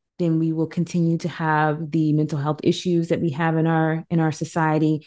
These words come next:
They will continue to be, uh, more prominent in our children. And,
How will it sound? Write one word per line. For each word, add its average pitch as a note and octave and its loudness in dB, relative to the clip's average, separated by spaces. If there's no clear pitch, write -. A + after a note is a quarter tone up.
They D3+ 2
will D3+ 2
continue D3 0
to D3+ -8
be, D3 0
uh, - -6
more D3 0
prominent D#3 0
in E3+ -2
our D#3+ 2
children. E3 0
And, D3+ 0